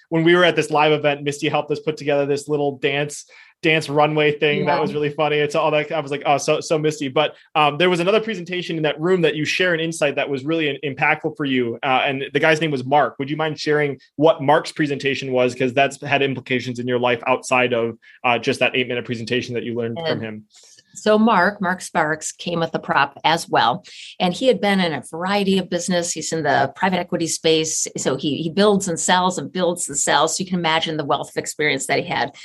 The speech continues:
Speaker 2: But, you know, I thought he might tell us about maybe how to get funding or how to build fast or how to sell. But when he came in and told us, he dropped the little California raisin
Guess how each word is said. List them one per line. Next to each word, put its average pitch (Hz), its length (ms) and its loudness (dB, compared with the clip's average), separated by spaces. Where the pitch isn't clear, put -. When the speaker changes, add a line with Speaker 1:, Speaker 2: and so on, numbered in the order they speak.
Speaker 2:
But, 202 200 2
you 208 140 4
know, 180 240 4
I 233 160 2
thought 196 300 -4
he 196 100 4
might 170 240 0
tell 165 200 0
us 190 200 0
about 160 380 2
maybe 156 200 -4
how 131 160 -6
to - 80 -6
get - 200 -12
funding 254 760 0
or 151 360 4
how 156 160 0
to - 100 -6
build 165 340 -2
fast 226 440 0
or 214 40 0
how 165 140 -2
to 160 80 -2
sell. 196 260 0
But 185 160 -4
when 175 80 -4
he - 120 -12
came 240 340 0
in 180 380 0
and 180 160 0
told 269 320 2
us, - 300 2
he 202 120 0
dropped 214 360 2
the 202 60 2
little 240 200 2
California 240 720 0
raisin 175 680 -2